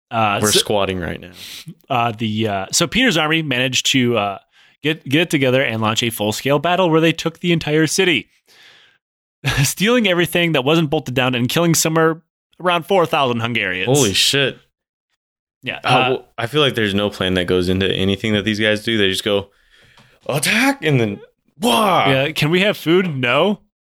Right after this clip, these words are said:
Speaker 1: "No, you say." "Okay." And then people
Speaker 2: Scratch,
Speaker 1: just start
Speaker 2: scratch,
Speaker 1: dying.
Speaker 2: scratch.
Speaker 1: It's getting punched to death by
Speaker 2: Yeah.
Speaker 1: gross old hands.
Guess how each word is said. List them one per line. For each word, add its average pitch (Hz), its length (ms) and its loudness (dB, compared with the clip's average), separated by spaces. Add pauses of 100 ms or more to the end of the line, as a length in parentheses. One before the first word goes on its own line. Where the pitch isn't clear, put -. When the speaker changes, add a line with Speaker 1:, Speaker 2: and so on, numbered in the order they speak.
(140)
Speaker 1:
"No, 139 220 0
you 151 160 2
say." 98 380 -2 (1080)
"Okay." 254 340 0 (320)
And 135 140 -4
then 143 220 2
people 123 240 4
Speaker 2:
Scratch, 113 80 2
Speaker 1:
just 117 160 -2
start 135 140 4
Speaker 2:
scratch, 104 120 -2
Speaker 1:
dying. 127 140 2
Speaker 2:
scratch. 117 580 -6
Speaker 1:
It's - 100 -20
getting 123 220 0
punched 117 360 0
to 123 60 4
death 110 300 0
by 123 60 4
Speaker 2:
Yeah. 120 240 4
Speaker 1:
gross 131 320 2
old 117 160 4
hands. 113 420 -2